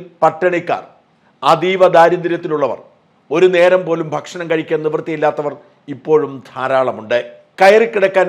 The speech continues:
വീടില്ലാതെ ടാർപോളിൻ കെട്ടി മഞ്ഞും മഴയും തണുപ്പും വെയിലുമൊക്കെ ഏറ്റ് എവിടെ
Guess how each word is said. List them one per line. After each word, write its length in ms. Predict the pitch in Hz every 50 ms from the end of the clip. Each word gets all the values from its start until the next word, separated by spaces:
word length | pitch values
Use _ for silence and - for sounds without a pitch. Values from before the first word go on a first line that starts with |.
| 175 165
വീടില്ലാതെ 580 | 170 175 185 180 175 160 156 147 139 135 - - - _ _ _ _ -
ടാർപോളിൻ 600 | 160 165 175 180 175 - 185 180 180 180 170 165 147
കെട്ടി 240 | 151 131 - 131 104 - - _ _ _ _ _ - 131
മഞ്ഞും 340 | 151 165 175 180 180 180 175 170 165
മഴയും 360 | 165 165 165 175 170 165 156 160 - _ _ _ _ -
തണുപ്പും 440 | 151 156 175 175 170 170 175 170 160 156
വെയിലുമൊക്കെ 640 | 147 151 156 165 175 175 180 180 170 156 160 - 160 151 151
ഏറ്റ് 240 | 151 151 - 151 143 - - _ _ _ _ _ _ _ _ 139 160
എവിടെ 180 | 170 180 190